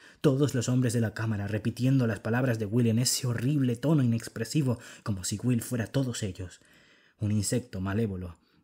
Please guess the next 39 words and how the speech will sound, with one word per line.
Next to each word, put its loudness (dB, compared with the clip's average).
con -2
un 6
millar 2
de -4
ojos. -12
"Suéltalo", 6
dijo -4
Violet. -8
"Suelta 8
a 8
mi 8
hermano". 6
"Ahora 2
te 0
ven 0
como -2
eres", -8
le -2
espetó -6
Visander. -10
Se -10
estaba 0
acercando -2
a -4
Will 0
con -6
Ectalion -4
en -6
las -10
manos. -6
Vio -4
que 0
Will 0
se -6
fijaba -4
en -2
la -2
espalda -6
y, -8